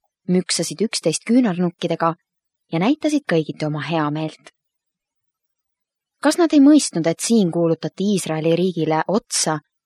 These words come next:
ja ta linnadele hävimist? Kas nad ei taibanud, et need olid nemad, Iisraeli lapsed, kes pidid vangi minema ja kelle peale pidi tulema äkiline hukatus?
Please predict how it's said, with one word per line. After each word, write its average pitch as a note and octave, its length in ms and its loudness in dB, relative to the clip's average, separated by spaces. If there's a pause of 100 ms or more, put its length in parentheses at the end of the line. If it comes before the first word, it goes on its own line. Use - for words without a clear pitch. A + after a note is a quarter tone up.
(220)
ja E3+ 80 -2
ta F3 140 0
linnadele B3+ 440 0
hävimist? D3+ 720 -6 (1700)
Kas C#4+ 220 0
nad E4+ 120 0
ei D#4 80 0
taibanud, G3+ 540 0
et F3 140 -2
need F#3+ 240 2
olid D#3 180 -4
nemad, F#3+ 540 0 (100)
Iisraeli A3+ 540 0
lapsed, F3 480 -2 (420)
kes - 220 -2
pidid D#3 240 -8
vangi G3 340 0
minema D#3+ 380 0 (720)
ja E3+ 60 -2
kelle D4 280 0
peale A3 320 -2
pidi E3+ 220 -6
tulema D#3 400 -4
äkiline D3+ 420 -6
hukatus? D#3 600 -6